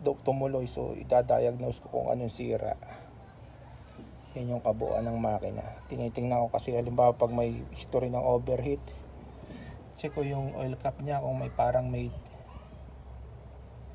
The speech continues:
may kuwan, parang maputi-puti, yung parang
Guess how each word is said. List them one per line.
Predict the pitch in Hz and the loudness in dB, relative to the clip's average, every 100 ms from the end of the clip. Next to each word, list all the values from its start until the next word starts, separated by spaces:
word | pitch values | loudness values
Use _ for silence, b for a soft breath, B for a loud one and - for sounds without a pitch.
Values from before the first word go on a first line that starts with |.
| - - - | -16 -14 -10
may | 67 64 | -8 -6
kuwan, | - 64 64 64 - | -2 2 2 2 -2
parang | 123 120 127 127 | 2 2 0 -2
maputi-puti, | 131 120 123 - 123 - - 113 | -4 -6 -6 -8 -6 -6 -6 -6
yung | 117 117 | -6 -2
parang | 113 117 123 | 0 2 0